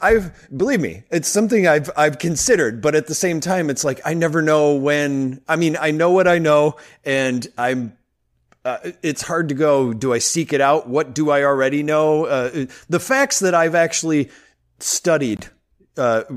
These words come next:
pop into my head when it's relevant. Relevant. Nobody wants to hear it when I say it, but, uh, <laughs> but what I mean is I, all of a sudden it'll be like, "Oh yeah, I did this," uh, or "I looked this up," and then it'll pop, 'cause if I were to try to sit down and go like, "Okay, what do I know?"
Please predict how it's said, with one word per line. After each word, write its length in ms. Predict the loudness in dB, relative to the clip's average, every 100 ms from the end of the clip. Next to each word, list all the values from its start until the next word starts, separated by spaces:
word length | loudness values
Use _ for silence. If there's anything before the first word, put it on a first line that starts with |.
| -14
pop 260 | -4 -4 0
into 160 | -2 0
my 160 | -2
head 400 | 0 2 2 0
when 160 | 0 0
it's 180 | -2 -2
relevant. 600 | 0 0 -2 -4 -8 -14 -16
Relevant. 580 | -14 -12 -14 -14 -12
Nobody 360 | -6 -4 -4 -6
wants 280 | -6 -8 -10
to 60 |
hear 160 | -10 -10
it 80 | -10
when 120 | -12
I 60 | -10
say 220 | -8 -8
it, 100 | -6
but, 320 | -2 -2 -4 -14 -12 -14 -14 -16 -6
uh, 420 | -2 0 -2 -6 -8
<laughs> 100 | -4
but 120 | 0
what 180 | 2 2
I 80 |
mean 240 | 2 2 2
is 120 | 2
I, 120 | 0
all 160 | 2 0
of 60 |
a 40 | 0
sudden 200 | 0 0
it'll 80 | 2
be 80 | 2
like, 160 | 2 0
"Oh 100 | 2
yeah, 320 | 2 2 2
I 120 | -2 -2
did 220 | -4 0
this," 440 | 0 0 -4 -8 -8
uh, 200 | -4 -2
or 120 | 0 2
"I 100 | 2
looked 260 | 0 -2 -2
this 240 | -2 0
up," 200 | -2 -2
and 180 | -4 -2
then 100 | 0
it'll 120 | 0
pop, 240 | -2 -6 -2
'cause 220 | -2 -2
if 160 | -2 -2
I 80 |
were 160 | 0 0
to 80 | -4
try 200 | -8 -6
to 120 | -2
sit 220 | -2 -2
down 220 | -2 -2
and 80 | 0
go 80 | 0
like, 180 | -2 -2
"Okay, 240 | -6 -4
what 220 | -2 -4
do 120 | 0 -2
I 80 |
know?" 240 | 0 -4